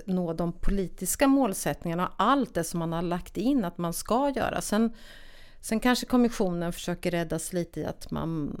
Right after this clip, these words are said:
har pratat en hel del sen man tillträdde om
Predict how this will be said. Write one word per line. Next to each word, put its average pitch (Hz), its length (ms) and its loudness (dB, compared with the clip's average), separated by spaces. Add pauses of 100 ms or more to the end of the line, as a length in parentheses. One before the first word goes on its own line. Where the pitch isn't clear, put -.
(100)
har 175 80 -8
pratat 165 420 -4
en 165 100 -2
hel 190 300 -2
del 156 280 -4
sen 165 180 -6
man 160 120 -4
tillträdde 156 720 -2
om 160 540 -2